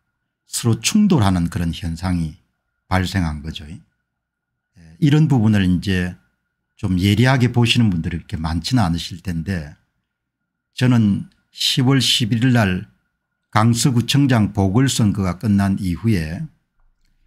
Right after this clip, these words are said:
윤석열 대통령이나 국민의힘이 보이는 그런 그 발언, 태도, 뭐 이런 것을 보면서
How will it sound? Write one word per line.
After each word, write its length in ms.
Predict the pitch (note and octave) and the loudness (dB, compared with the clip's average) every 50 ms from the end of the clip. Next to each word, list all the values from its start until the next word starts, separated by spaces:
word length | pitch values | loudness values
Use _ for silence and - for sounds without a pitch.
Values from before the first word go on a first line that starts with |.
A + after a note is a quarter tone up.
| _ _ _ _ | _ _ _ _
윤석열 540 | A2+ A#2+ C#3 C#3+ - D#3+ D#3+ D#3 D#3 D#3 D#3 | 2 2 4 4 4 4 4 4 4 2 2
대통령이나 800 | - A2+ G2 - - A2 A#2 A#2 G#2+ G#2 G2+ F#2+ F#2+ F#2+ F#2 F#2 | 2 0 0 0 0 0 2 2 4 2 2 2 0 -2 -4 -6
국민의힘이 840 | - - C3+ C3+ C#3 C#3 C3+ B2+ A2 A#2 - - - D3+ D3 D3 A2+ | -2 0 2 2 4 4 4 2 2 0 -2 -2 0 2 2 2 0
보이는 380 | - A2 G2 F#2 F2+ E2+ E2+ E2 | 0 -2 0 0 0 -2 -4 -6
그런 460 | - E2+ E2 D#2 C#2+ D#2 F#2+ B2+ D3 _ _ _ _ _ _ _ _ _ _ _ _ _ _ _ _ _ _ | -6 -8 -8 -8 -10 -14 -16 -18 -18 _ _ _ _ _ _ _ _ _ _ _ _ _ _ _ _ _ _
그 320 | _ _ F2+ E2 D#2+ D#2 D#2+ _ | _ _ _ -20 -20 -20 _ _
발언, 580 | - G#2 A2 G#2+ A2 G#2+ F#2 D#2+ D2 D2 D2 - _ _ _ _ _ _ _ _ _ _ _ | 2 2 4 4 4 2 2 0 -2 -4 -10 -16 _ _ _ _ _ _ _ _ _ _ _
태도, 680 | _ _ - F#2+ F#2+ E2+ F#2 G#2+ G#2 F2 D2+ C2+ - - _ _ _ _ _ _ _ _ _ _ _ _ _ _ _ _ _ _ _ _ _ _ | _ _ -2 -2 0 0 0 0 0 0 -2 -6 -10 -18 _ _ _ _ _ _ _ _ _ _ _ _ _ _ _ _ _ _ _ _ _ _
뭐 100 | _ G#2 | _ -4
이런 300 | G2+ A#2 B2 A#2 C3 - | 0 2 4 4 4 4
것을 280 | A#2+ A#2 G2 - G2+ F#2 | 4 2 0 0 -4 -4
보면서 800 | - A2 G2+ G2+ F#2+ F2 E2 - A#2+ A2 F2+ D#2+ D#2+ - C3+ | -2 0 0 0 0 0 -2 -2 -4 -4 -4 -4 -6 -10 -12